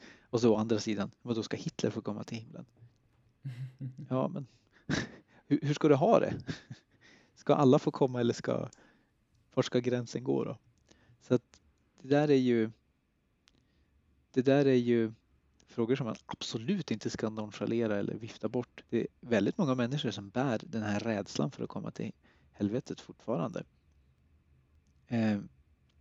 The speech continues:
Speaker 1: jag tror att problemet är att jag kan säga att vi har inte pratat någonting om det här under, under prästutbildningen. Alltså, hur hanterar vi de här frågorna, eller vad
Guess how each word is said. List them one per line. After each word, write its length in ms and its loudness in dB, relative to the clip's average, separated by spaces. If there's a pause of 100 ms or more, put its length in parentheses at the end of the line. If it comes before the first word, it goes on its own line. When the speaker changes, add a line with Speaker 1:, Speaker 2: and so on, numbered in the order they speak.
(220)
Speaker 1:
jag 100 -18
tror 120 -6
att 80 -20
problemet 520 2
är 160 4
att 280 -4 (1200)
jag 80 -12
kan 100 6
säga 100 6
att 100 -2
vi 40 0
har 40 0
inte 140 -8
pratat 400 -2
någonting 920 -4
om 160 -14
det 80 -6
här 220 -4
under, 420 -8 (520)
under 440 -4 (300)
prästutbildningen. 1080 -4 (260)
Alltså, 440 -6 (100)
hur 340 -6 (600)
hanterar 540 -4
vi 100 0
de 160 -8
här 320 -4 (920)
frågorna, 560 -2
eller 140 2
vad 220 -2